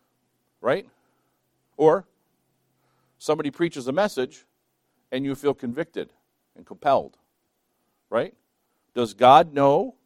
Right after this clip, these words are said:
that those things will compel you and that for you to hear those things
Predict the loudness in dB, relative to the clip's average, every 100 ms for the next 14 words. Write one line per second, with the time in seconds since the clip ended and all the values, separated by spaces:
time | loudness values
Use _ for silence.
0 | -2 0 2 0 -2 -8 -4 -4 -4 -6
1 | -2 -2 -2 -6 -8 -14 _ _ _ -4
2 | -2 -2 -4 -2 -2 -4 -6 -4 -2 -2
3 | -4 -8 -8 -10